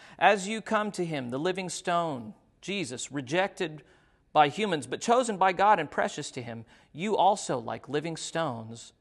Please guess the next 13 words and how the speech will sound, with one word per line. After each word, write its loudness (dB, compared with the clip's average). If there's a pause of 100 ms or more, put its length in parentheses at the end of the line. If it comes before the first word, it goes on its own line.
(200)
y'all, 4
that's -10
a -10
second -6
person -2
plural, 0 (280)
"are 8
being 0
built 2
into -2
a 2
spiritual -2
house -6